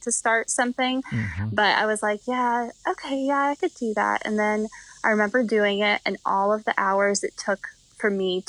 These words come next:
Speaker 1: to put into this project and days and coordinating with the printer and, you know, having to skimp on the quality so that I could meet her budget of two hundred dollars, which is
Speaker 2: Mm.
Speaker 1: insane.
Speaker 2: Mm.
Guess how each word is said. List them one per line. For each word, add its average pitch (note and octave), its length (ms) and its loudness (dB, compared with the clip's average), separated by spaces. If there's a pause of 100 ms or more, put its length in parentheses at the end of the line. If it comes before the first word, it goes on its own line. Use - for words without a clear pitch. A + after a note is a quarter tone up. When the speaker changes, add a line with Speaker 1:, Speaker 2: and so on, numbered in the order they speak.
Speaker 1:
to F3 420 2 (240)
put G#3 200 0
into G3 260 0
this G3+ 180 0
project F#3 680 0
and E3 240 -4
days F3+ 560 0
and E3 240 -6
coordinating F#3+ 520 0
with F3+ 120 -2
the F#3 80 -4
printer F3+ 640 -2 (400)
and, E3+ 420 2 (200)
you G3 180 -2
know, F3 300 2 (400)
having G#3+ 400 2
to - 100 -4
skimp - 560 2
on F#3+ 140 2
the F3 100 2
quality F#3+ 560 2
so - 160 4
that F3+ 260 2
I G#3+ 100 4
could G3 240 -2
meet G3+ 260 0
her F3 160 0
budget - 500 0
of F#3+ 140 -6
two A#3+ 240 -2
hundred F#3+ 260 -4
dollars, F#3 460 0
which C3+ 140 -6
is B2 120 -2
Speaker 2:
Mm. F3 60 -4
Speaker 1:
insane. F#3 480 -2 (160)
Speaker 2:
Mm. A#2 220 -6